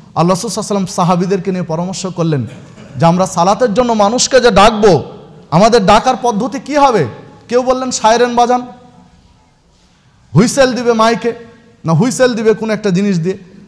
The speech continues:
বাঁশি দিয়ে। তখন আল্লাহ রাসূল বলছেন, "না, এটা তো অমুসলিমদের সাথে মিলে যায়, তারা তাদের এই ইবাদতে হুইসেল দেয়, কিন্তু আমরা তো অমুসলিমদের কোনো কৃষ্টি কালচার গ্রহণ করতে পারি না।"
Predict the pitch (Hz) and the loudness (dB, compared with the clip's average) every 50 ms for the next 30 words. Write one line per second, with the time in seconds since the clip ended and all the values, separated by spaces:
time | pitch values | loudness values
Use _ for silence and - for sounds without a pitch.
0 | - _ - - _ _ _ _ _ - 131 143 180 180 - 226 220 175 185 185 | -20 _ -20 -20 _ _ _ _ _ -4 0 0 2 2 2 0 0 2 2 0
1 | 190 190 - - - - - - - - - - - 190 175 208 196 180 180 180 | 0 -4 -8 -20 -20 -20 -20 -20 -20 -20 -16 -10 -8 -6 -4 -2 -2 -2 -2 -4
2 | 180 185 180 160 160 151 - 175 160 160 160 147 147 147 175 180 185 175 160 160 | -4 -6 -6 -6 -6 -4 -4 -4 -2 -2 0 0 -2 -2 -4 -6 -6 -4 -2 -2
3 | 170 160 - 170 175 185 180 175 175 - - 165 147 156 147 156 151 147 131 123 | -2 -4 -4 -6 -4 -4 -4 -4 -4 -4 -6 -6 -4 -2 -2 -2 0 -2 -2 -2
4 | 123 107 98 - - - - - - - - 175 175 175 165 170 165 165 165 160 | -4 -6 -8 -10 -14 -20 -20 -20 -12 -6 -4 -2 -2 -2 -2 -4 -4 -4 -2 -2
5 | 156 151 147 143 147 139 139 135 131 135 127 131 120 - 135 127 113 110 104 - | -2 -2 0 0 0 0 -2 -2 -2 -2 -2 -2 -2 -4 -6 -6 -6 -6 -8 -10
6 | - - - - - - - - - - 165 156 170 175 175 185 - 180 160 165 | -12 -18 -20 -20 -20 -20 -20 -16 -10 -6 -2 -2 0 0 -2 -2 -4 -4 -2 -2
7 | 165 160 - - 190 202 202 165 156 127 - - - - - - - - - 160 | -4 -4 -6 -6 -4 -2 0 0 -2 -2 -4 -10 -20 -20 -20 -20 -18 -10 -8 -8
8 | 160 156 - 185 175 - - 185 175 180 170 156 170 156 135 135 156 180 202 196 | -6 -6 -6 -8 -8 -8 -8 -8 -6 -4 -4 -4 -4 -6 -4 -2 -2 -2 -2 -4
9 | 180 190 - 190 156 165 147 131 117 104 | -8 -10 -8 -6 -6 -4 -4 -4 -6 -8